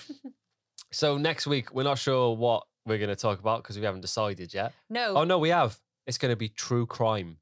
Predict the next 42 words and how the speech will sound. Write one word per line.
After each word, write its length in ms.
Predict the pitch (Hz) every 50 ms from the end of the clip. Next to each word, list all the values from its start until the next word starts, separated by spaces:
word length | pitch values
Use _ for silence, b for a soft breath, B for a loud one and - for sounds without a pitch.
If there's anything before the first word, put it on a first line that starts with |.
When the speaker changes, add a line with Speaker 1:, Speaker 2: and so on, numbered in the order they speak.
| _
Speaker 1:
True 320 | - - - - 240 269 269
crime. 640 | - - 233 220 226 254 254 285 294 247 214 202
Speaker 2:
True 400 | 185 165 - - - 90 90 90
Speaker 1:
<gasps> 80 | - -
Speaker 2:
crime. 400 | - 101 95 90 87 82 78 - - b b b b
But 120 | - 123 139
none 80 | 156 190
of 80 | 190
this 160 | 175 160 -
dark 420 | - - 135 117 107 104 101 - -
stuff. 340 | - - 101 92 98 - -
It's 100 | - 98
gonna 180 | - 113 107 107
be 280 | 98 104 104 104 98 90 - _ _ _ _ -
entertaining. 840 | 123 120 117 113 - - - - 110 107 104 98 92 101 98 95 - _
Speaker 1:
I 60 | - 185
might 220 | 175 175 156 -
come 180 | - 185 180 170
with 180 | 170 160 -
some 200 | - - - 160
dark 400 | 156 - 160 160 165 160 160 -
stuff, 320 | - - - 175 147 135 _ _ -
though. 140 | 175 175 -
Speaker 2:
You 140 | 156 110 107
probably 360 | - 113 92 90 92 95 92
will, 280 | 87 92 92 92 90
won't 220 | 92 92 92 92 87
you? 160 | 85 90 87 - _ _ 196
Speaker 1:
I'll 80 | 185
see 100 | - -
what 120 | 262 262 269
I 20 |
can 160 | 277 294 277
find. 360 | 285 - 294 294 269 233 208 - - - - _ _ _ B B B B B B B B -
Speaker 2:
So 100 | 139 143
what 140 | 170 196
we've 180 | 202 202 185 180
decided 460 | - - - 156 143 185 165 160 156 139
to 80 | 135
do 320 | 120 - 147 135 123 120 113
is, 220 | 113 110 104 -
um, 240 | 113 110 110 110